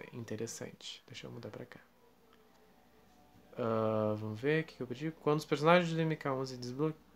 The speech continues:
bloqueiam um ataque do inimigo, a sombra do noob Saibot contra-ataca e aplica marca de morte. Cinquenta por cento de chance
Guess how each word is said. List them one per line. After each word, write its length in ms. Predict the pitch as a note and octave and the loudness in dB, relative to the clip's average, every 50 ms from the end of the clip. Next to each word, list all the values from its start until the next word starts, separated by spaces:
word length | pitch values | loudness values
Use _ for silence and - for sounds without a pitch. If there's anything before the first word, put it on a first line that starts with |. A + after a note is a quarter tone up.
| - - - - - - | -20 -20 -20 -18 -12 -2
bloqueiam 560 | C3 C3+ D3+ D3+ D3+ - D3+ D#3 E3 E3+ D#3+ | 4 4 4 4 6 4 4 6 6 6 6
um 40 | D#3 | 6
ataque 360 | D#3+ D#3+ D#3+ - B2 B2 - | 4 4 6 4 4 4 2
do 100 | C3+ C3+ | 0 0
inimigo, 320 | C#3+ D3+ D3+ D3 C#3+ C#3 D#3 | 0 2 0 0 0 0 0
a 40 | D#3 | -2
sombra 800 | - - - - D#3+ D3+ E3 F#3 G3+ G#3+ A3 G#3 - G3 G3 | -2 -4 -2 0 2 4 4 4 4 4 4 4 4 4 4
do 160 | F#3 E3 F3 E3 | 4 4 2 2
noob 240 | D#3 D#3 D3+ D#3+ | 2 2 0 0
Saibot 540 | D#3 - - - C3+ C3 C3 C3+ C#3 C#3 - - | -2 -2 0 0 0 2 2 0 -2 -4 -6 -8
contra-ataca 1080 | - - D3+ D#3+ E3 E3 - - E3 D#3+ - - - C3+ B2+ B2+ C3 - - - B2 A#2+ | -6 -4 -2 -2 -2 -2 -2 -2 -2 -2 -2 0 2 2 4 2 2 -2 -6 -6 -4 -2
e 100 | A#2 A#2 | -2 -2
aplica 580 | A#2+ - - - C3+ C3+ C#3 - - - D3+ - - - - - - - - - - - - - - - - - - - - - - - - - - - - - | -2 -4 -8 -8 -8 -8 -8 -6 -4 -4 -4 -4 -8 -16 -20 -20 -20 -20 -20 -20 -20 -20 -20 -20 -20 -20 -20 -20 -20 -20 -20 -20 -20 -20 -20 -20 -20 -18 -4 2
marca 360 | C3 B2+ C3+ C3 - - C#3+ | 4 4 4 4 2 0 0
de 120 | C3 C#3+ | 2 0
morte. 500 | C#3 C3+ A#2+ A2 G#2+ G#2+ G#2+ - - - | 0 2 2 2 2 2 0 -4 -10 -10
Cinquenta 1120 | - - - - C#3+ C3+ - - - - G3+ A3 A3 A3 A3+ A#3 A#3 A#3+ A#3+ A#3+ - A3 G#3 | -8 -6 -4 -4 -4 -4 -6 -8 6 12 12 12 12 12 12 12 12 12 10 10 10 10 10
por 220 | G3 - G3+ F#3+ | 10 8 4 2
cento 280 | F#3 - - E3+ E3+ E3+ | 4 4 4 4 4 4
de 40 | - | 2
chance 580 | - - - D#3+ D3+ D#3 D#3 - - - - | -4 2 6 6 6 6 4 0 -4 -10 -12